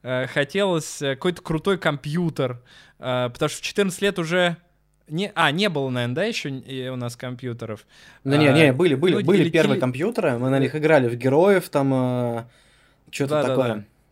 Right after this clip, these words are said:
Speaker 1: Ну, в общем, хотелось вот, э, э, какого-то богатства. То есть я даже тогда не очень представлял, как это работает, но, э, мне очень хотелось, э, вот именно каких-то материальных таких благ, потому что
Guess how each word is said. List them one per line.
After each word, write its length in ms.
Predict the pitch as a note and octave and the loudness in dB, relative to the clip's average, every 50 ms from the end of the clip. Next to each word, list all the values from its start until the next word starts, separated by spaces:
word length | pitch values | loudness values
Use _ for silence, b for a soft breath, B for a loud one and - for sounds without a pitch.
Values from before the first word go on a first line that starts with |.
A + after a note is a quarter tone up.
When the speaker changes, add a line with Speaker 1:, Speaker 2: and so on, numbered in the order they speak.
| _ _ _ _ _ _ _ - C#3 - - | _ _ _ _ _ _ _ -20 -20 -18 -12
Speaker 1:
Ну, 280 | D#3+ F3 G3+ A3 G#3 E3+ | -6 -4 -2 -2 -2 0
в 120 | E3 G3 | 0 0
общем, 320 | G#3 G3+ - F#3 D3+ B2+ B D#3 B B B | 0 0 -2 -4 -4 -6 B -14 B B B
хотелось 560 | - - F3+ F3 - C#4+ D#4 C#4 G3+ - - | -4 -2 -2 -2 0 -2 -2 -2 -2 -2 -2
вот, 260 | F#3+ G3 F#3+ G3 - - | -4 -4 -4 -4 -8 -8
э, 520 | D3+ D#3 D3+ D3+ D3+ D3+ D3 D3 D3 D3+ - | -6 -4 -2 0 0 0 0 0 -2 -2 -6
э, 680 | - B2 A#2+ B2 B2+ C3+ C#3 D#3 F3 C#3+ D3 D#3 D3+ D3 - | -10 -14 -16 -14 -16 -18 -18 -18 -20 -16 -14 -14 -12 -8 -6
какого-то 460 | - E3+ - - B3+ A3+ F3+ - E3 | -6 -6 -4 -4 -4 -4 -2 -4 -8
богатства. 840 | C#3 C3+ D3 D#3+ F3 E3+ F3+ G3+ F#3 D3+ - - - - B2 A2+ | -4 0 2 2 2 2 2 2 2 2 2 -4 -12 -10 -10 -8
То 100 | A#2 C3+ | -8 -8
есть 140 | C3 - - | -8 -4 -2
я 120 | F3 F#3 | -2 0
даже 200 | F#3 G3+ F3+ F3 | 0 0 -2 0
тогда 280 | E3 G3+ F#3+ F#3 G3 G3+ | -2 -4 -2 -2 -2 -2
не 120 | G3 G3+ | -2 -2
очень 220 | G#3+ G#3 - F#3 D#3 | -2 -2 -2 -4 -6
представлял, 640 | - D#3+ D#3+ - - - F#3 F#3+ G3+ A3 G3 E3 D#3 | -6 -6 -8 -8 -6 -4 -4 -2 0 0 0 0 0
как 220 | - D3 D3 - | -2 -6 -6 -6
это 160 | D#3 - D3+ | -6 -4 -2
работает, 560 | D#3 D#3 E3+ G3+ B3+ C#4+ - A3 E3 D3+ - | -2 -2 -2 -2 -4 -4 -2 -4 -4 -4 -4
но, 380 | C#3+ C#3+ D#3 F3 F#3 F#3+ F#3 F3 B B B B B C3 B | -6 -6 -4 -2 -2 -4 -4 -6 B B B B B -20 B
э, 100 | - C3 | -10 -6
мне 300 | C#3 C#3+ D#3+ F#3 G#3 G#3+ | -6 -4 -2 -2 0 0
очень 300 | G3 F#3 F#3 - - D#3 | 0 0 0 -2 -4 -6
хотелось, 720 | - - C#3+ C#3+ - D#3+ D#3 C#3+ C3 B2+ B2 - - - C3+ | -4 -4 -4 -4 -2 -2 -2 -2 -2 -2 -4 -6 -8 -8 -6
э, 460 | C3 B2+ B2 B2 B2 B2 A#2+ A#2+ A#2+ A#2 | -4 -2 -2 0 -2 -2 -2 -2 -4 -4
вот 240 | A#2+ A#2+ A#2+ - | -6 -10 -10 -10
именно 180 | C3 B2 B2 A#2 | -8 -8 -6 -6
каких-то 380 | - B2+ A#2 - B2 - - B2 | -8 -8 -8 -10 -10 -8 -6 -6
материальных 720 | B2 B2 - C#3+ C#3+ D3+ D#3+ E3 D3+ C3 A#2+ A#2 A#2+ - | -6 -4 -2 -2 0 2 4 2 2 2 -2 -4 -6 -6
таких 320 | A#2+ A#2 - C3 B2 B2 | -8 -8 -8 -10 -12 -8
благ, 320 | B2 D3 F3+ A3+ A#3 - | -4 -2 -2 -2 -2 -4
потому 320 | - - - C#3+ C#3+ D#3 D3+ | -8 -10 -8 -6 -6 -6 -6
что 240 | - - D3 C3 | -4 -4 -4 -4